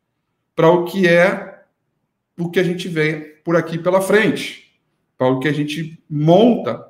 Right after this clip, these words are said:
é, o que a gente tá enxergando. E aí, qual é o papel do Brasil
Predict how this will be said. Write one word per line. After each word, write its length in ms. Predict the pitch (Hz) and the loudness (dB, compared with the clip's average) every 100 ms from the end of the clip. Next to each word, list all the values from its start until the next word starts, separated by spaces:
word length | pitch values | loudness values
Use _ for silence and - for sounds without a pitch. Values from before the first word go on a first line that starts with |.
| _ _ _ _ _ _ _ - | _ _ _ _ _ _ _ -2
é, 1000 | 127 127 123 120 120 117 113 107 107 - | 2 4 4 2 -2 -4 -6 -10 -12 -14
o 220 | - _ | -18 _
que 100 | - | -14
a 20 | 123 | -14
gente 240 | - - | -10 -2
tá 100 | 175 | 0
enxergando. 680 | 208 - 147 123 117 - 131 | 0 -4 -4 -4 -6 -8 -4
E 80 | |
aí, 440 | 147 156 240 262 - _ _ _ _ _ _ _ _ | 0 2 0 -2 -10 _ _ _ _ _ _ _ _
qual 280 | - 214 202 | 2 4 6
é 80 | 254 | 6
o 160 | 277 277 | 4 4
papel 360 | 196 180 165 | 0 2 -2
do 80 | 160 | -2
Brasil 840 | 151 127 113 135 214 240 156 - | -6 -8 -8 -8 -4 -4 -6 -12